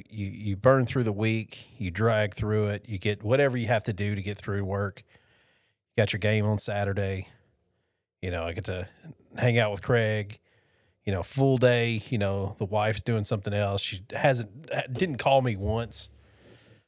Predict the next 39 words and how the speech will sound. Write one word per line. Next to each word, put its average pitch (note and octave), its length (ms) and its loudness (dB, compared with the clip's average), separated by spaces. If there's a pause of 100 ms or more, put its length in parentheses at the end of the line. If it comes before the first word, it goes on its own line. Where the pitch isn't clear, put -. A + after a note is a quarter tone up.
So G#2+ 160 4
I, A#2 300 4
I - 20 0
figured, G#2 380 -4
you G2+ 100 -4
know, F#2 200 -2
this A#2 200 -2
is G#2+ 60 -4
a F#2 40 -8
good G#2+ 140 -2
time. G2 300 -2 (760)
But, D3 260 6
you C#3 140 0
know, B2+ 360 4
I C#3 60 2
just D3 180 2
didn't D#3 160 2
think E3 160 6
I D3+ 60 2
got D3+ 120 6
to C3+ 80 0
play D3+ 240 4
enough G2 300 -2
on F#2+ 100 -6
Saturday. F#2 500 -4
So G2+ 220 0
I G2+ 100 0
played A#2 280 0
yesterday, G2+ 720 -2 (200)
uh, G2 420 -2
right A2+ 200 2
after G#2 220 -2
work, G2+ 300 -2
trying G2 200 -2
to F#2+ 60 -6
go G2 340 -2 (300)
get C3 180 0
nine G#2 280 0
in. G#2 260 -2